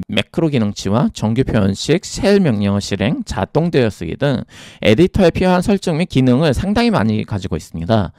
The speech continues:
처음에는 이러한 기능들 중 많이 사용할 수 있는 기능 및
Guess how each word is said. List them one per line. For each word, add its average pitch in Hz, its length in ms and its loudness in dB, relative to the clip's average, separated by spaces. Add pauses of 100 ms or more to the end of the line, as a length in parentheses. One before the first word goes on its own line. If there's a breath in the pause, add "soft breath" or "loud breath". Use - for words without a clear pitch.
(100)
처음에는 226 520 4
이러한 170 380 2
기능들 127 760 2
중 127 240 0
많이 104 300 0
사용할 170 280 -2
수 - 180 -10
있는 160 140 -4
기능 101 380 -2
및 165 200 2